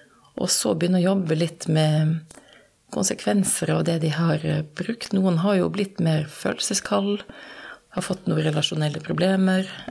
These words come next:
eh, noen har brukt rusmidler samtidig, og hatt, og trengt hjelp til å forstå og rydde opp i en del av de, eh, ja,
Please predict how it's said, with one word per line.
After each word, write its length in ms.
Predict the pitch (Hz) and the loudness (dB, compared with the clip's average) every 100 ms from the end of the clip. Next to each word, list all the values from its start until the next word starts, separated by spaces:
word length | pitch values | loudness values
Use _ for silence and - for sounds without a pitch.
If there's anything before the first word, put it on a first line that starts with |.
| - | -2
eh, 380 | 160 160 160 | 0 2 2
noen 180 | 160 165 | 2 2
har 80 | 165 | 2
brukt 220 | 165 - | 0 -4
rusmidler 500 | - 175 165 165 165 | -2 -2 0 -2 0
samtidig, 560 | 165 180 180 190 185 175 | -2 -2 -2 -4 0 0
og 60 | |
hatt, 300 | 170 - - - - - - - | 0 -4 -14 -16 -18 -20 -20 -6
og 100 | 190 | -6
trengt 260 | 196 185 165 | 0 -2 2
hjelp 320 | 190 175 - | 2 2 -2
til 140 | 170 156 | 0 2
å 200 | 160 160 - - - - - - - - - | 2 2 -4 -20 -20 -20 -20 -20 -20 -20 -8
forstå 320 | - - 240 | -4 0 2
og 180 | 202 151 | 4 4
rydde 200 | 160 156 | 2 0
opp 320 | - - - | -2 -8 -2
i 80 | 156 | 2
en 140 | 156 | 4
del 240 | 160 175 147 | 4 2 2
av 80 | 143 | 2
de, 220 | 156 151 | 2 2
eh, 1160 | 151 147 - - 220 160 160 156 165 170 170 170 - - - - - _ _ _ _ _ _ - | 2 0 -4 -10 -4 0 2 2 2 2 2 -2 -6 -20 -20 -20 -20 _ _ _ _ _ _ -4
ja, 140 | - | -4